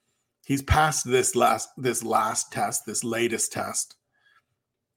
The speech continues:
but every one from here on out is still a test. Because we tried during the live stream the exercise of, like, okay, who does he fight next? And it's difficult, A,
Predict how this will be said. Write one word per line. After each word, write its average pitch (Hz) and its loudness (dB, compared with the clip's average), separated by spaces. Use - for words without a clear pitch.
but 135 0
every 135 4
one 110 0
from 104 -14
here 110 -4
on 107 -4
out 101 -6
is 110 -6
still 123 0
a 101 -6
test. - -12
Because 131 0
we 151 0
tried 120 4
during 113 0
the 110 -4
live 110 2
stream 110 -4
the 107 -8
exercise 107 -6
of, 110 -10
like, 104 -4
okay, 113 -2
who 123 0
does 110 -6
he 110 -8
fight 117 0
next? 107 -6
And 131 -2
it's 113 -6
difficult, 131 0
A, 117 -4